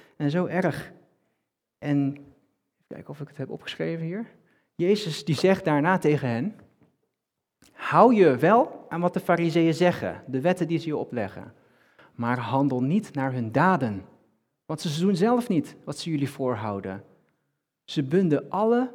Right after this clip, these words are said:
ze bundelen alle voorschriften tot een zware last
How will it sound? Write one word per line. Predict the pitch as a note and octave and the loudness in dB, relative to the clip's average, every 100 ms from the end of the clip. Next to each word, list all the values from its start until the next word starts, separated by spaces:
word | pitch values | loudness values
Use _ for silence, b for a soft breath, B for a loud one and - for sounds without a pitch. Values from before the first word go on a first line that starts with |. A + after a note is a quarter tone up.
| - | -12
ze | - | -4
bundelen | C3 G3+ F#3 D3 | 4 6 6 0
alle | F3+ A3 A#3+ | 0 0 0
voorschriften | F#3+ A3+ A3+ A#3 A3+ G#3 | 2 0 0 -2 -2 -2
tot | G3 F#3+ | -4 -6
een | B2 | -6
zware | C3 F3+ G#3 D3+ | 0 0 0 0
last | C#3 A#3 - - | 2 0 -4 -18